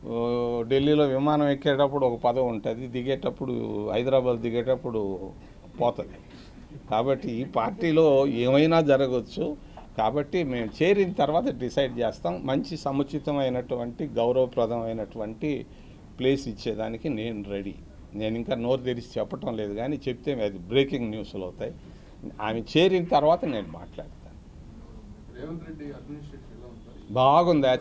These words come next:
Speaker 1: చాలా బాగుందా? నాకు భలే ఇష్టం ఆయన అంటే. నేను, కేసీఆర్ నాకు మంచి స్నేహితుడు. ఆయనకి నేను పదహారు సీట్లు రాజశేఖర్ రెడ్డి ఇవ్వాలనంటే నేను నలభై రెండు సీట్లు నేను ఇప్పించాను.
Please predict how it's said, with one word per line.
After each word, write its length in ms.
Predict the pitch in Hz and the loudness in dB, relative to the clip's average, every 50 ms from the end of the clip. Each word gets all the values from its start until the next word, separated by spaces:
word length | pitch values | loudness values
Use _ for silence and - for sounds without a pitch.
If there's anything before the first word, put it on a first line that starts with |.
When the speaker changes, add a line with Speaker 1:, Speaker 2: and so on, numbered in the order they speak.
| - 135 | 4 6
Speaker 1:
చాలా 220 | 127 135 139 135 | 6 6 6 4
బాగుందా? 540 | 120 120 127 143 151 147 131 113 107 107 104 | 4 4 4 4 4 4 0 -4 -4 -4 -4
నాకు 200 | 101 104 98 95 | -4 -6 -6 -6
భలే 240 | 98 101 104 110 113 | -6 -6 -4 -4 -6
ఇష్టం 280 | 110 - - 165 160 | -8 -6 -4 -2 -2
ఆయన 200 | 143 117 101 98 | 0 0 -2 -4
అంటే. 360 | 98 101 95 - - 95 92 92 - - - - - - - - - - - - 117 | -4 -4 -4 -4 -4 -4 -4 -4 -8 -12 -14 -16 -16 -18 -20 -18 -18 -18 -10 -4 0
నేను, 260 | 123 135 131 139 151 165 160 151 131 117 107 101 - | 2 2 4 4 4 4 4 2 2 0 -2 -4 -2
కేసీఆర్ 480 | - 160 160 156 175 175 165 156 156 147 | 0 2 2 4 4 6 6 6 6 4
నాకు 180 | 131 127 120 | 4 4 2
మంచి 300 | 120 117 120 139 139 - - - - | 2 2 2 0 0 -2 -6 -12 -10
స్నేహితుడు. 560 | 143 123 127 147 147 139 - 120 98 92 82 76 - - - - 107 | -6 -2 0 0 0 -2 -4 -6 -6 -6 -8 -10 -12 -18 -12 -6 -2
ఆయనకి 340 | 113 123 127 127 123 - | 0 0 2 0 -2 -2
నేను 560 | - 123 123 123 120 120 117 113 110 107 107 - - - - - - - - | 0 2 2 2 2 2 0 0 -2 -2 -4 -8 -12 -18 -20 -20 -12 -4 0
పదహారు 360 | 127 127 135 139 135 135 131 | 2 2 4 6 6 4 4
సీట్లు 320 | 127 - 165 180 - - 170 | 2 -2 -2 -2 0 0 2
రాజశేఖర్ 580 | 139 139 143 156 151 - 160 156 - - 147 | 4 4 4 4 2 2 0 0 2 0 0
రెడ్డి 260 | 135 131 120 120 131 120 - - - - - | -2 -2 -2 -4 -6 -6 -6 -8 -8 -8 -6
ఇవ్వాలనంటే 680 | 131 131 131 135 135 131 131 123 123 123 127 123 - 165 | -2 2 4 4 4 4 2 0 -2 -4 -4 -2 0 0
నేను 240 | 160 147 135 127 120 | 2 2 2 2 4
నలభై 340 | 117 120 127 120 131 131 | 4 4 4 4 6 6
రెండు 240 | 123 127 127 120 117 | 6 4 2 0 -2
సీట్లు 340 | 113 - 143 151 - - 151 131 | -4 -2 -4 -2 -2 -2 -2 0
నేను 200 | 113 113 113 110 | 0 0 -2 -4
ఇప్పించాను. 640 | 104 101 - - 143 - - - 117 82 76 73 | -4 -6 -6 -6 -6 -6 -6 -6 -6 -6 -6 -8